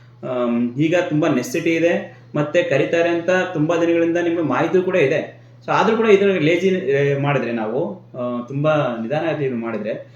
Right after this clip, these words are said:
so ನಾವು ಹಿಂದೆ ಉಳ್ಕೊಂತೀವಿ ಅನ್ನೋ ಒಂದು ನಿಟ್ಟಿನಲ್ಲಿ so ಈ ಒಂದು ಸೂಚನೆಯನ್ನ ಹೇಳಲಿಕ್ಕೆ ಇಷ್ಟಪಡ್ತೀನಿ. ನೋಡಿ,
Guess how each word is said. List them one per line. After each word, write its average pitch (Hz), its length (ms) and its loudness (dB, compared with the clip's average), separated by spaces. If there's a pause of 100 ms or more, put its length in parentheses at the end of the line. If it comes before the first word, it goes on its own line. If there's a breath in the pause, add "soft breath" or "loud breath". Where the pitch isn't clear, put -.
(220 loud breath)
so 151 100 -2
ನಾವು 147 440 -2
ಹಿಂದೆ 139 320 -2
ಉಳ್ಕೊಂತೀವಿ 135 540 0
ಅನ್ನೋ 113 200 -4
ಒಂದು 107 540 -6 (800)
ನಿಟ್ಟಿನಲ್ಲಿ 110 580 -6 (340 loud breath)
so 127 200 -6
ಈ 131 40 -8
ಒಂದು 135 160 -6
ಸೂಚನೆಯನ್ನ 120 340 -6 (300)
ಹೇಳಲಿಕ್ಕೆ 123 300 -4
ಇಷ್ಟಪಡ್ತೀನಿ. 110 480 -8
ನೋಡಿ, 117 480 -6